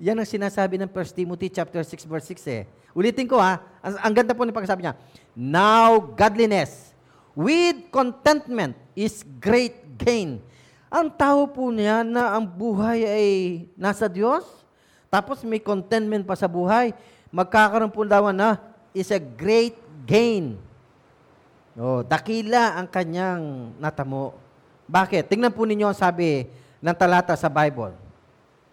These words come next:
Okay. Sa, sa mga awit chapter thirty-seven, verse four,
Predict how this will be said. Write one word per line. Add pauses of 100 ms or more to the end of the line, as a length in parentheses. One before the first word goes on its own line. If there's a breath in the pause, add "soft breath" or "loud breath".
Okay. (1700 soft breath)
Sa, (160)
sa
mga (120)
awit
chapter
thirty-seven,
verse
four,